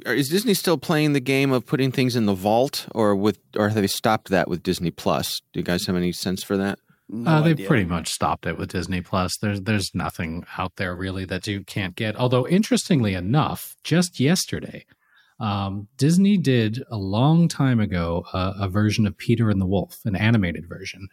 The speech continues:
Speaker 3: And my
Speaker 1: Hmm.
Speaker 3: son has just gotten into that as a piece of music that we play all the time. So I wanted to show it to him last night.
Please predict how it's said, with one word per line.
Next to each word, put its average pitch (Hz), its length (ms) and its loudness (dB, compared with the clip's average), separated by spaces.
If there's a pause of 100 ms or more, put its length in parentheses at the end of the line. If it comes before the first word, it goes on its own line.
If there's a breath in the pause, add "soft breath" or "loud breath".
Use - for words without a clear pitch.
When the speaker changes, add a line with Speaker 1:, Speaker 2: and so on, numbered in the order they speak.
Speaker 3:
And 98 160 -4
my 92 160 0
Speaker 1:
Hmm. 214 80 2
Speaker 3:
son 107 260 4
has 95 140 -2
just - 260 -4
gotten 98 280 -2
into 95 180 0
that 87 240 -4
as 87 120 -6
a 87 120 -4 (160)
piece - 220 -2
of 85 120 -8
music 110 380 2
that - 160 -6
we 92 100 -6
play 123 280 2
all 85 140 -2
the - 120 -14
time. 80 340 -12
So 85 340 -8 (100)
I 92 80 -10
wanted 87 300 -8
to 80 60 -14
show 196 260 2
it 120 120 0
to 95 100 -6
him 82 140 -8
last 85 260 -6
night. 92 240 -4